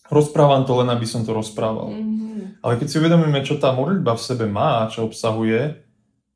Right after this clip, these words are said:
Speaker 1: tá mo-, tá krátka veta obsahuje celé evanjelium.
Speaker 2: Mhm. Mhm.
Speaker 1: E, „Pane Ježišu Kriste, Synu Boží,“ ty vlastne ako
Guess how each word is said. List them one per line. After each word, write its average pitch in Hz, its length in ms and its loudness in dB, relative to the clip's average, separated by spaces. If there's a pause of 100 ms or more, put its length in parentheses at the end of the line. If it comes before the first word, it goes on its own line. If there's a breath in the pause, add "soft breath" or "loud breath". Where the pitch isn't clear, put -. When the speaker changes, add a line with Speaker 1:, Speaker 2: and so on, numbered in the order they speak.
(320)
Speaker 1:
tá 139 140 2
mo-, - 420 0 (220)
tá 143 80 -2
krátka 165 340 4
veta 147 240 4
obsahuje 131 320 0
celé 123 240 2
evanjelium. 104 480 -6 (160)
Speaker 2:
Mhm. 214 280 -4 (580)
Mhm. 208 220 -4 (520)
Speaker 1:
E, 127 100 -4 (200)
„Pane 151 260 4
Ježišu 147 240 0
Kriste, 123 480 -4 (160)
Synu 131 320 -2
Boží,“ 113 680 -4
ty 131 80 -6
vlastne 139 420 2
ako 127 600 -2